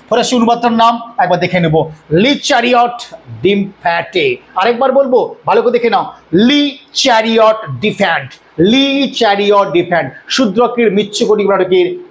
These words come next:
ফরাসি অনুবাদ। এই ফরাসি অনুবাদটি প্রথম মঞ্চস্থ করা হয়েছিল সেই ফ্রান্সের রাজধানী প্যারিস শহরে। ফ্রান্সের রাজধানী প্যারিস শহরে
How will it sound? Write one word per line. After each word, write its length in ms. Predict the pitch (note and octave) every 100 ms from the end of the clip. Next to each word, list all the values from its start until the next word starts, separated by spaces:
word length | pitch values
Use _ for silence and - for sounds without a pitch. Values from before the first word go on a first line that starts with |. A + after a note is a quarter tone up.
| -
ফরাসি 320 | G#3 G3 F3+
অনুবাদ। 320 | E3 C#3+ C3+ - _ _
এই 340 | A3 A#3+ A3+ - _ _
ফরাসি 300 | A3 C#4 C#4+
অনুবাদটি 420 | E4+ D#4 C4+ C4 A3+
প্রথম 280 | A3+ A3
মঞ্চস্থ 380 | G3 G3 - -
করা 160 | G3+ F#3
হয়েছিল 400 | F#3+ G3+ G3+ G3+ - -
সেই 160 | - F3
ফ্রান্সের 640 | F3+ A#3 C#4 - B3+ G3
রাজধানী 540 | F#3 G#3 G#3 A3 A3+ G3+ - -
প্যারিস 380 | C4+ C#4+ - -
শহরে। 440 | A#3+ G4 E3 - - _
ফ্রান্সের 400 | A3+ C4+ C4+ C4+
রাজধানী 220 | B3 A3
প্যারিস 300 | G#3+ G#3+ G#3
শহরে 500 | - A3 G3 G3+ G3